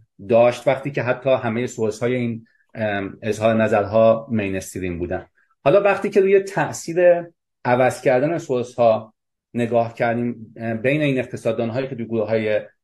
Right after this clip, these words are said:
مختلف، ام، سیاسی خودشون رو شناسایی کرده بودن،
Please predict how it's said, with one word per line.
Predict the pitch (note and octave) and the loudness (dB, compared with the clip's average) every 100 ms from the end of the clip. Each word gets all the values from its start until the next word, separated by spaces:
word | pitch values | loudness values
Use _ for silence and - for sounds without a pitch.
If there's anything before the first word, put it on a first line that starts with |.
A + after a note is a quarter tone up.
| _ - | _ -6
مختلف، | A#2 A#2 A#2 A2 A2 A2+ G#2+ G#2+ - _ _ _ _ - | -4 -2 0 -2 -2 0 0 -2 -6 _ _ _ _ -6
ام، | A2 A2 G#2 G2+ G2 - - | -2 -2 -4 -6 -10 -14 -20
سیاسی | - B2 A2 - | -4 2 2 2
خودشون | C#3+ B2 A2+ A#2+ | 0 2 0 -2
رو | A2 | -2
شناسایی | A2+ A#2 A2+ A#2 | -2 -2 0 -2
کرده | A2+ B2 A2+ A#2 | 0 0 0 -2
بودن، | B2 D3 E3+ | -2 -2 -2